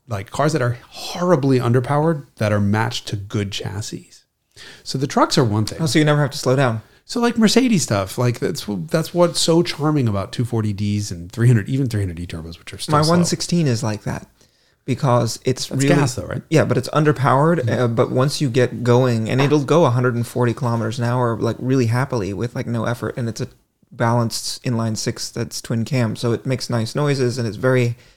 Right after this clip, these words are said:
Speaker 2: I mean, you can tell the chassis was also shared with something that could go, you know, a hundred and forty
Speaker 1: Fifty
Speaker 2: miles an hour.
Speaker 1: Yeah, six point nine.
Speaker 2: Yeah, and so, like, once you're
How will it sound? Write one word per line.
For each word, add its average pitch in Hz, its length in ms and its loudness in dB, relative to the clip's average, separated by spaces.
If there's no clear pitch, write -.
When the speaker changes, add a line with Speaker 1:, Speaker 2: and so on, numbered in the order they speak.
Speaker 2:
I - 40 -8
mean, 151 100 4
you 143 40 2
can 131 100 0
tell 151 140 4
the 127 60 2
chassis 127 420 2
was 110 180 -4
also 117 300 -4
shared 113 280 -2
with 110 80 -4
something 113 380 -4
that 104 240 -6
could 110 160 -4
go, 113 380 -2
you 117 120 -4
know, 95 100 -4
a - 40 -10
hundred 113 260 -2
and 123 100 -2
forty 120 280 2
Speaker 1:
Fifty 110 140 0
Speaker 2:
miles 104 180 2
an 131 80 4
hour. 117 320 2
Speaker 1:
Yeah, 120 60 6
six 127 220 0
point 135 180 0
nine. 240 300 -2
Speaker 2:
Yeah, 127 340 4
and 131 180 2
so, 120 280 6
like, 117 260 2
once 151 240 0
you're 135 140 4